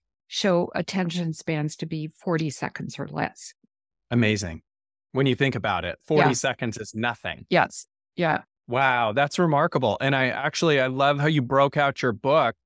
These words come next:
Speaker 2: You basically have the three parts, the anatomy of attention. And so you sort of go into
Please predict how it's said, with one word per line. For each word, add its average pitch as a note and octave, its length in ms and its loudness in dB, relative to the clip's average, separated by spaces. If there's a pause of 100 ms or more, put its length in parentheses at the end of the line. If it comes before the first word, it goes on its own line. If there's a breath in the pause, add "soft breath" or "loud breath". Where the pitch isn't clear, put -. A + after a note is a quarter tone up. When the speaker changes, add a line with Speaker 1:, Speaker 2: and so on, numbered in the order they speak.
(140)
Speaker 2:
You B2+ 140 -4
basically B2 580 0
have G#2 520 -4
the G#2+ 100 -2
three A#2 260 0
parts, A2+ 400 -2
the B2 120 -2
anatomy A2 500 -2
of G#2+ 80 -2
attention. A2+ 760 -2
And A2 120 0
so - 120 -4
you A2+ 100 -2
sort A#2+ 180 -2
of G2 160 -6
go A2 260 2
into A2 680 -2